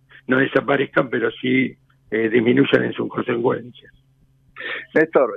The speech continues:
Speaker 2: eh, otra vez un fuerte abrazo y en febrero, cuando esté en el resto de las diez días, volvemos a hablar. Eh, es un tema para mí importantísimo. Un fuerte felicitaciones, eh, un gran fin de semana para vos y gracias por atendernos, eh.
Speaker 1: Bueno, lo mismo para vos y tos-, todos tus oyentes. Feliz veinte veinticuatro. Gracias.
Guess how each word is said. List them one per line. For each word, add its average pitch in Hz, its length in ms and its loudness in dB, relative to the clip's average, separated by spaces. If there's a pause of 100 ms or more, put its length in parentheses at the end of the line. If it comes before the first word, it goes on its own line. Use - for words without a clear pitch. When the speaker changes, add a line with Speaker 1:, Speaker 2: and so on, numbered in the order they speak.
Speaker 2:
eh, 131 220 4
otra 165 220 2
vez 135 140 0
un 160 120 -6
fuerte 180 260 0
abrazo 180 320 4
y 156 100 0
en 156 60 -4
febrero, 190 400 2
cuando 139 180 -6
esté 180 200 -2
en 165 80 -4
el 147 80 -4
resto 175 260 -2
de 147 60 4
las 147 100 0
diez 156 200 -2
días, 202 200 0
volvemos 156 420 -4
a 170 60 0
hablar. 202 300 4 (400)
Eh, 202 220 -8
es - 120 -8
un 131 100 -12
tema 151 200 0
para 127 180 0
mí 143 220 -6
importantísimo. 135 760 -4
Un 131 100 -8
fuerte 170 300 2
felicitaciones, 156 920 -2 (420)
eh, 131 380 2
un 147 120 -2
gran 170 200 2
fin 165 120 -6
de 143 100 -6
semana 151 260 2
para 135 180 4
vos 156 220 4
y 143 40 -6
gracias 143 300 0
por 127 140 0
atendernos, 117 560 -4
eh. 127 100 -4 (420)
Speaker 1:
Bueno, 139 440 8
lo 143 120 4
mismo 156 240 6
para 135 200 -2
vos 165 320 6
y 131 140 -4
tos-, 131 280 -6 (300)
todos 135 340 0
tus 117 280 -2
oyentes. 113 500 -6
Feliz 135 280 8
veinte 131 260 6
veinticuatro. 113 640 -2
Gracias. - 300 -8